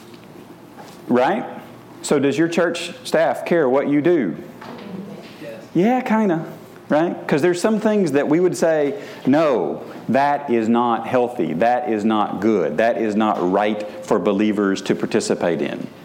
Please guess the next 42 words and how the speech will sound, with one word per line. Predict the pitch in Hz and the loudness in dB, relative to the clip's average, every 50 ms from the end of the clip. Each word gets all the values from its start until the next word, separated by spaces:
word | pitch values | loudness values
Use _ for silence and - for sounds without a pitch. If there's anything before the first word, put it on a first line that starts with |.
| - - | -8 -4
Does | |
this | - 117 - | -4 -2 0
make | 131 127 123 | 0 0 0
sense? | - 160 156 160 165 - - - - | 2 2 2 2 0 -2 -4 -2 0
You | 127 | 2
with | 127 135 156 | 2 2 2
me? | 170 190 202 - - - - - - - - - - - - - - - - - | 0 -2 -4 -6 -10 -14 -16 -18 -20 -20 -20 -20 -20 -20 -20 -20 -20 -14 -6 -2
All | 101 | -2
right, | 92 80 - - | 0 0 0 0
so | - 110 | 0 2
there's | 117 120 117 | 2 2 2
some | - 165 165 165 | 2 0 0 2
things | 165 160 156 143 127 113 | 2 2 2 2 2 2
where | 120 123 120 | 2 0 0
situations | - - - 190 185 - 180 147 117 120 120 151 160 - - 220 220 226 233 247 254 - - - | 0 0 0 0 2 2 2 2 4 4 2 2 0 0 0 2 2 2 2 2 2 0 -2 -2
we | - 123 127 | 0 2 2
would | 127 123 - | 2 2 2
say, | - 135 123 120 117 | 2 2 2 2 2
"Nope, | 120 143 196 - - - - - | 2 2 0 0 -2 -6 -4 -2
we're | 131 127 | 0 2
gonna | 135 139 131 127 127 127 - - - - - - - | 2 2 2 2 0 -2 -6 -10 -14 -16 -18 -6 -2
avoid." | 113 107 104 107 120 123 123 117 117 110 104 113 - - - - - - | 0 0 2 2 2 4 4 4 2 2 0 -2 -4 -6 -10 -12 -6 -4
So | - 98 | 0 2
that's | - 147 170 - | 2 2 2 2
an | 143 135 | 0 0
extreme | 123 - - - - - 151 135 135 131 123 117 110 107 | 0 -2 -4 -4 0 2 2 4 4 4 4 2 2 2
example | - - 101 95 98 101 95 95 90 - 90 82 80 - | 2 0 0 0 0 2 2 2 0 0 0 0 2 2
of | 85 85 80 | 0 0 0
this. | 78 76 - - - | 0 -2 -2 -2 -2
So | - 101 | 0 2
let | 123 147 | 4 4
me, | 147 135 147 - - - - - - - - - - | 2 2 -2 -6 -12 -16 -16 -16 -16 -16 -16 -4 0
let | - | 2
me | 131 131 | 2 2
keep | - 143 139 113 | 4 2 2 2
going | 123 120 110 95 | 2 2 2 0
here | 107 98 | 0 0
for | - 95 | 0 0
just | 95 95 - 104 | 0 0 0 0
a | |
second. | - 107 90 - - - - - - - - - - - - - - - - - - - - - - - - - - - - - | 0 0 0 0 -2 -6 -8 -12 -16 -16 -16 -18 -18 -18 -20 -20 -20 -20 -20 -20 -20 -16 -16 -16 -14 -16 -16 -16 -16 -8 -4 0
Um, | 107 107 101 95 90 87 87 87 | 0 2 2 2 2 2 0 -2